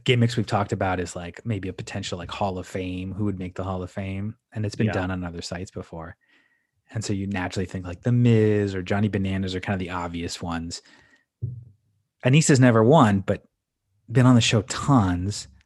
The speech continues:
Speaker 1: Ten elimination wins. It's probably near a record, if not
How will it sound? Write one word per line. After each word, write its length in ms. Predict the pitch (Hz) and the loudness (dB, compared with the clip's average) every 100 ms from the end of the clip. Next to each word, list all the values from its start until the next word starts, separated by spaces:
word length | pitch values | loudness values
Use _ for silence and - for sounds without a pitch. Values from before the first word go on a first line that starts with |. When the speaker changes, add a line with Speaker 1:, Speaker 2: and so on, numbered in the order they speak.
| _ _ _ - | _ _ _ -6
Speaker 1:
Ten 260 | - 156 | 2 4
elimination 680 | 143 127 117 107 117 - 95 | 6 8 8 6 4 0 -2
wins. 260 | 87 101 | -2 -2
It's 120 | 110 - | -6 -4
probably 480 | 120 127 117 101 | -2 0 2 2
near 260 | 98 95 90 | 0 -2 -4
a 60 | 85 | -4
record, 400 | 85 - 92 98 | -6 -6 -6 -6
if 180 | - | -8
not 340 | 95 85 87 | -8 -6 -8